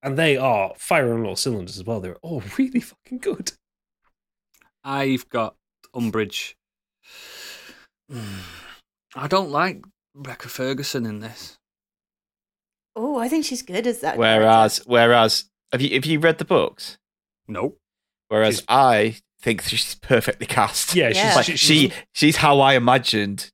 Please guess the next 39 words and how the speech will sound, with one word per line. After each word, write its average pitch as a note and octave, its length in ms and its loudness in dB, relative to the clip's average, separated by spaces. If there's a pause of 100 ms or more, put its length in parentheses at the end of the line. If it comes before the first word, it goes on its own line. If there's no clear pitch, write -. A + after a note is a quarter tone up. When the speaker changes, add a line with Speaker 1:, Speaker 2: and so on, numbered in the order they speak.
Speaker 4:
Jules. G2+ 360 0
Like, G2 180 0 (140)
Speaker 2:
I F#3 140 4
haven't A#3+ 160 2
seen A3 240 2
that G3 140 0
much G#3 240 2
of F3 100 2
it E3+ 60 6
yet, C3+ 160 2
Speaker 4:
literally. G2+ 80 0
Speaker 2:
though. A#2 160 0
Obviously, C#3+ 320 0
she - 140 2
only, E3 180 0
she, D#3 260 0
she - 240 0
appeared E3+ 240 0
at C#3+ 60 -2
the C#3 40 -4
very E3 380 2
end D3+ 140 -2
of C3+ 60 -2
the C#3 60 -4
first B2+ 320 -2
episode, G#2 540 -2
and G#2 180 -12
she - 120 -6
only A#2 160 -4
had A2 140 -4
one A2 180 -4
episode G2+ 400 -10
to - 80 -8
herself, F2 480 -10
so G#2+ 180 -8
she - 140 -4
Speaker 1:
Yeah. D3 40 -2
Speaker 2:
might D3 200 -2
grow. - 200 0